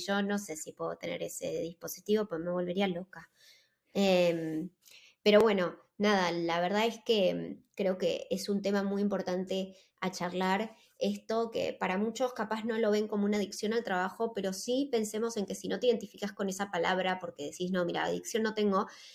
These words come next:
pero pensar sí en esto de derivar nuestro valor de nuestra productividad o nues-, de nuestro trabajo, ¿no?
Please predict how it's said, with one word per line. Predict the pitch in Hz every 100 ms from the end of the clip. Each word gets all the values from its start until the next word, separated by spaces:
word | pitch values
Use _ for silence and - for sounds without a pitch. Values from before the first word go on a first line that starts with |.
| - _
pero | 214 196 185 -
pensar | 190 202 233 254
sí | - 254
en | 220
esto | 220 240
de | 202
derivar | 190 185 190 208
nuestro | 220 - 185 175 170
valor | 170 175 180 202
de | 202
nuestra | 190 185 180
productividad | 175 170 170 180 175 196 226
o |
nues-, | 202 196
de | 196 180
nuestro | 180 -
trabajo, | 156 170 190 185 180 175
¿no? | 175 202